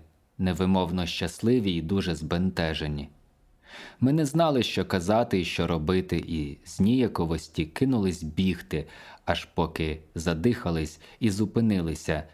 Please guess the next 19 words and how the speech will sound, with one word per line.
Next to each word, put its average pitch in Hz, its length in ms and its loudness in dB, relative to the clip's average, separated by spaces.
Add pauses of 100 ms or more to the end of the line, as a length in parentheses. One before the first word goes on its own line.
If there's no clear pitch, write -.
(180)
не 95 140 2
відпускаючи 85 840 -2
проти 98 340 -2
рук. 98 340 -2 (1000)
Ми 85 160 0
ще 80 200 -4
були 90 260 0
дітьми, 98 580 0 (280)
тому 165 220 2
й 170 80 2
не 127 120 4
знали, 107 420 2
що - 180 -2
маємо 85 400 2
робити. 80 480 -4 (640)
Тієї 92 400 0
неділі 98 460 2
в 85 100 -6
нас 87 400 0